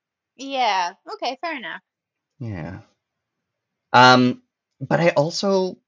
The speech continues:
Speaker 2: <sighs> Frank has always rubbed me the wrong way a little bit, but I'm not
Speaker 1: Sure.
Speaker 2: sold he's got malicious intentions, even if I
Speaker 1: Yeah.
Speaker 2: viscerally disagree with his advice for Archie.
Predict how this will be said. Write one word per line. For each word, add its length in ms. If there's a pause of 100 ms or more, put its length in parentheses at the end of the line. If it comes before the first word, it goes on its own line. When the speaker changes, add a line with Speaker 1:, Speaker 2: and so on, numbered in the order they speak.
(640)
Speaker 2:
<sighs> 280 (1300)
Frank 300
has 120
always 640 (680)
rubbed 360
me 100
the 100
wrong 200
way 120
a 80
little 200
bit, 340 (280)
but 240
I'm 180
not 220
Speaker 1:
Sure. 20
Speaker 2:
sold 400
he's 540 (680)
got 240
malicious 480
intentions, 720 (680)
even 260
if 140
I 400
Speaker 1:
Yeah. 40 (120)
Speaker 2:
viscerally 760
disagree 420
with 180
his 180
advice 440
for 200
Archie. 400